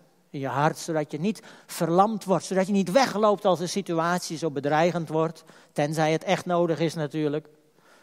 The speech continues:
Maar dat je het van God mag verwachten, zijn hulp mag verwachten en je aan zijn zorgen mag overgeven.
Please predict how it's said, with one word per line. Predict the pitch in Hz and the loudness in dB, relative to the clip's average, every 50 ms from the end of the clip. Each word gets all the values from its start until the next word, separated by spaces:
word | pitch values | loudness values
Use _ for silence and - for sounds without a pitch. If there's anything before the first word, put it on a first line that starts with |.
| _ _ _ _ _ _ _ _ _ | _ _ _ _ _ _ _ _ _
Maar | - 170 | -6 -2
dat | 214 226 220 220 | -2 -2 -2 -2
je | - 196 190 185 - - - - _ _ | -4 -6 -6 -6 -10 -14 -20 -20 _ _
het | 202 196 - | -10 -8 -6
van | - - 185 160 131 - | -4 -4 -4 -4 -4 -6
God | - - 151 160 - - | -8 -8 -8 -8 -8 -6
mag | 185 185 175 165 | -6 -4 -4 -2
verwachten, | - 190 175 165 180 175 - - - 143 | 0 0 2 2 0 -2 -2 -6 -10 -8
zijn | 117 - 202 220 247 277 277 247 190 | -2 0 2 2 2 0 0 -2 -2
hulp | 151 175 202 220 247 226 - - - - - - - _ | 2 4 4 4 4 2 -2 -12 -20 -20 -20 -20 -8 _
mag | 170 175 170 175 | -2 -2 -2 -2
verwachten | - - 160 147 160 175 - - - 175 156 143 - - - - - _ _ _ | -2 -2 2 2 2 0 0 -4 -8 -10 -10 -10 -14 -20 -20 -20 -20 _ _ _
en | - 143 151 147 139 131 - _ _ _ _ _ _ _ | -6 -4 -4 -4 -6 -8 -14 _ _ _ _ _ _ _
je | _ 139 147 | _ -8 -6
aan | - 160 151 151 147 | -4 -2 -4 -4 -4
zijn | 143 170 170 185 190 185 | -2 -2 -2 -2 -2 -4
zorgen | 147 - 175 190 202 190 180 185 185 185 190 175 - _ _ | -4 -2 -2 -2 -2 -2 -4 -4 -4 -4 -6 -8 -12 _ _
mag | - 151 151 156 - - - - | -8 -6 -6 -6 -8 -10 -10 -6
overgeven. | 180 202 202 - 165 151 - - 165 165 165 160 151 - - | -4 -2 -2 -2 -4 -8 -8 -6 -2 0 0 0 -2 -6 -10